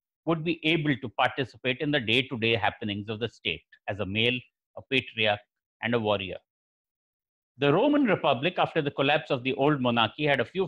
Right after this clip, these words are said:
families ruling them, and they were called the patrici. The rest of the citizens were called plebeians. The first Roman law code, the Twelve Tables, had separate laws for these two classes. With the tag of citizenship came some rights, but that too was restricted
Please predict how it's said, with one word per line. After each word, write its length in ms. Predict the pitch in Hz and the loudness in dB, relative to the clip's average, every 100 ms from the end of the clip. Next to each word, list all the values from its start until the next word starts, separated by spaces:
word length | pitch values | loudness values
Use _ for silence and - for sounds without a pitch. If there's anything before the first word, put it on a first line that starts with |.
| - | 0
families 460 | 156 185 175 127 | 0 2 0 0
ruling 320 | 117 123 117 110 | -2 0 0 0
them, 160 | 160 | 0
and 120 | 143 | -2
they 120 | 117 165 | -2 -2
were 120 | 143 | 0
called 200 | 113 101 | -2 -2
the 80 | 98 - | -4 -8
patrici. 340 | - 156 156 - | -8 -10 -10 0
The 100 | 131 | 2
rest 240 | 139 190 - | 2 2 0
of 120 | 240 | 0
the 100 | 208 | 0
citizens 520 | 180 160 151 175 147 | -2 -2 -2 -2 0
were 100 | 151 | -2
called 320 | - 120 131 - _ | 0 2 2 -2 _
plebeians. 600 | 247 254 135 95 - - - | -2 0 0 0 -4 -18 -6
The 60 | |
first 460 | 123 226 262 - - | -4 0 0 -2 -2
Roman 400 | 147 180 180 143 | 2 2 2 2
law 240 | 131 151 - | 2 0 0
code, 260 | 113 101 | -2 -2
the 100 | 104 - | -6 -4
Twelve 220 | 156 214 - | 0 0 0
Tables, 340 | 156 151 107 92 - | 0 2 0 -6 -6
had 100 | 110 - | -8 -8
separate 500 | - 151 - 170 - | -6 -6 -2 -6 -4
laws 340 | 110 113 147 131 | 0 2 2 -2
for 80 | 131 | -6
these 240 | 120 127 - | -4 -6 -6
two 160 | 143 - | -10 -4
classes. 540 | 110 98 - - _ _ _ _ _ | -2 -2 -4 -20 _ _ _ _ _
With 300 | 101 180 165 | -2 -2 0
the 140 | 180 - | -4 0
tag 300 | 147 147 143 | 2 2 -2
of 120 | 131 | -8
citizenship 640 | - 135 123 127 117 123 - _ _ | -8 -10 -4 -4 -4 -8 -10 _ _
came 180 | 131 123 | 0 0
some 280 | - 143 147 | 2 2 4
rights, 460 | 113 113 - - _ | 2 0 -4 -20 _
but 160 | 107 92 | -10 -2
that 160 | 127 147 - | -2 -2 -4
too 80 | 175 | 0
was 300 | 160 123 107 | 0 -2 -4
restricted 480 | 117 - 143 - | -6 -8 -12 -12